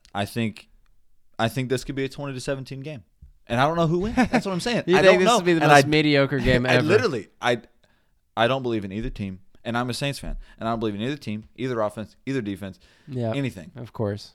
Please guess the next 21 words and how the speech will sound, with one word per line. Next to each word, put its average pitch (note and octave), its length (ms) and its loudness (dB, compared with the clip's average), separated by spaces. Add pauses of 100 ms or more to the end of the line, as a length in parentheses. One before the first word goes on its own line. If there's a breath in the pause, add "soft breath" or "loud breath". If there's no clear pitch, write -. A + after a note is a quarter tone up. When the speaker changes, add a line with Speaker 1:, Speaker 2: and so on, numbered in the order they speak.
(120)
Speaker 1:
I, A2+ 180 -2
so B2 220 0
I A#2+ 120 4
don't B2+ 140 -4
know B2+ 80 -4
what's A#2+ 220 -4
gonna A#2 140 -8
happen. G#2 240 -10
It C#3+ 160 -10
could C#3 160 -10
be A#2+ 100 -6
a G#2 60 -4
blowout A2 480 -4
one G2+ 120 -10
way G#2 120 -6
or - 20 -8
the G2+ 100 -6
other. A2+ 220 -2
It G2 60 -10
could F#2+ 180 -16
be G2 300 -14